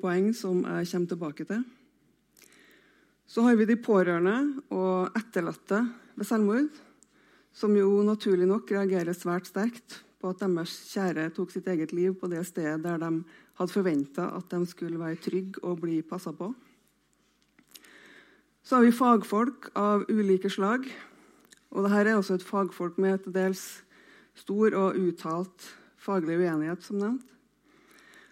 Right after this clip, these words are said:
Og i denne sammenhengen, når vi snakker om selvmord i psykisk helsevern,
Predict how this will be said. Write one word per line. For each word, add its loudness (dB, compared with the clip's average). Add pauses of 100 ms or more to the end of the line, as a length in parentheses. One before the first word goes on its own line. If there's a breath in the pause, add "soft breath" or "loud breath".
(340 soft breath)
Og 6
i 8
denne 4
sammenhengen, 6
når 4
vi 0
snakker -2
om 0
selvmord 0
i 2
psykisk -4
helsevern, 0